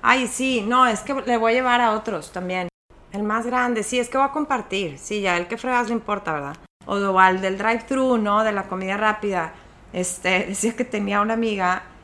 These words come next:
que iba y pedía, no sé, este,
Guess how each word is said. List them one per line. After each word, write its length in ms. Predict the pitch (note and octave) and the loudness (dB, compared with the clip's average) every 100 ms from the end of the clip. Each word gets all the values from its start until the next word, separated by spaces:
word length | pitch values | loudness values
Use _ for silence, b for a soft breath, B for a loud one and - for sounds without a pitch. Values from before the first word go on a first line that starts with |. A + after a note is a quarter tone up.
| - - - | -20 -18 0
que 180 | A3 | 2
iba 220 | G3+ A3 B3+ | 2 0 -2
y 40 | |
pedía, 840 | B3+ A#3 G3+ G3+ G3 G3+ F3+ C3+ - - - | -2 -2 0 2 4 4 2 0 -10 -20 -10
no 160 | F#3+ | -8
sé, 360 | G#3 - D3+ - - | -6 -6 -8 -10 -12
este, 680 | - - E3+ D3+ C#3 - | -10 -6 -2 -2 -4 -14